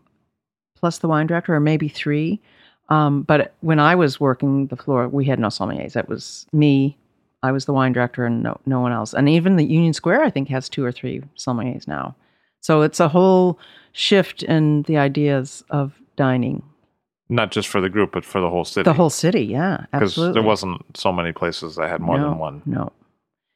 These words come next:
Speaker 1: It's good to be part of a business that's expanding versus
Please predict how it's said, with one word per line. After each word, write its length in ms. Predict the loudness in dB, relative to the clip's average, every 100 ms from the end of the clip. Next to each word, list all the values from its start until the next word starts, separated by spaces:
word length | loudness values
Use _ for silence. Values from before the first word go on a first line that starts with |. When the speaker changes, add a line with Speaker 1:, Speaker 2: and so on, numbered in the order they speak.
| _
Speaker 1:
It's 140 | -8 0
good 180 | 0 2
to 80 |
be 120 | 2 2
part 260 | 2 2
of 100 | 4
a 200 | 2 0 -6 -20 _ _ _ _ _ -2
business 400 | 0 2 0 -2
that's 180 | -4
expanding 920 | -6 -10 -4 0 2 2 2 2 0 -2 _ _ _ _ _ _ _ -4
versus 560 | 0 0 -2 -6 -8